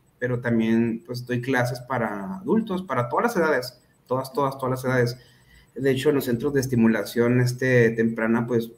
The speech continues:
he estado trabajando con bebés de seis meses. Entonces, tengo bebés de seis meses hasta una, una alumna, creo que tiene setenta y un años o setenta y dos años,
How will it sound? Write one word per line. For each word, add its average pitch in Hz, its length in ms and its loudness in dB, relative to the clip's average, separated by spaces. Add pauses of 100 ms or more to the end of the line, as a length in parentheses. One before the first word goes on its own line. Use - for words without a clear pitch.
(460)
he 117 140 2
estado 113 360 0
trabajando 117 640 0
con 107 200 -4
bebés 104 280 -6
de 113 80 -8
seis 120 200 -8
meses. 156 400 -4 (720)
Entonces, 117 640 0
tengo 127 240 4
bebés 135 180 4
de 143 60 -2
seis 165 200 -4
meses 170 560 0
hasta 120 720 -2 (160)
una, 131 920 4
una 120 120 2
alumna, 190 560 2 (340)
creo 156 160 2
que - 80 -4
tiene 143 240 2
setenta 143 640 0
y 127 100 0
un 151 120 2
años 214 320 2
o 156 40 -10
setenta 120 400 -2
y 101 60 0
dos 139 200 -6
años, - 460 -2